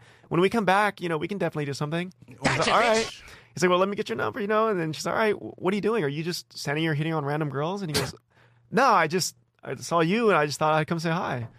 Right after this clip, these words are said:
Speaker 1: She goes, "All right." She goes, um, "I'm Christina, by the way. What's your name?" He goes, "Oh, I'm J-Star." She goes, "What?" He's like, "J-Star, I'm a rapper."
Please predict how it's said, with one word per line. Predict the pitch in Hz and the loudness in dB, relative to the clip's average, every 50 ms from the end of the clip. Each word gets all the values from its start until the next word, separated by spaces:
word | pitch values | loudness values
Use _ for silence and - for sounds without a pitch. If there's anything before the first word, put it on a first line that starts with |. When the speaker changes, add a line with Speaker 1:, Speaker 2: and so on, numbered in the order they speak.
| _ - - _ _ _ _ | _ -20 -20 _ _ _ _
Speaker 1:
She | _ - 131 | _ -6 -2
goes, | 135 | 0
"All | 156 202 | 2 4
right." | 220 208 196 202 196 - _ _ _ _ _ _ _ _ - | 6 6 4 4 2 -2 _ _ _ _ _ _ _ _ -6
She | - | -4
goes, | 160 147 131 | -2 2 4
um, | 156 147 147 139 127 - - _ - | 4 4 4 2 -2 -8 -10 _ -2
"I'm | 180 - | 0 0
Christina, | 220 196 - 202 208 202 | 0 -2 0 0 0 2
by | 165 151 139 | 2 2 0
the | 127 127 | 0 -2
way. | 127 123 120 123 | -4 -4 -6 -4
What's | 131 151 - | -6 -4 -4
your | 175 165 | -2 -2
name?" | 156 143 131 | -2 -2 -2
He | 127 | -4
goes, | 131 127 - - | -6 -8 -4 0
"Oh, | 143 151 | 2 2
I'm | 156 151 | 2 4
J-Star." | - 165 180 180 - 156 139 127 120 - | 2 2 2 2 0 -2 -2 -2 -4 -8
She | 139 - | -10 -8
goes, | - 131 113 | -8 -6 -4
"What?" | 170 - 466 605 - _ - _ _ _ _ _ - - _ | -4 -4 -4 -6 -8 _ -20 _ _ _ _ _ -20 -20 _
He's | - 143 | -2 -2
like, | 156 135 92 | -2 -2 0
"J-Star, | 117 147 170 185 175 - 139 135 | 2 4 4 4 4 2 0 0
I'm | 135 147 | 2 2
a | 139 | 4
rapper." | 127 139 143 143 - 139 123 120 123 | 4 4 2 2 0 -4 -6 -8 -8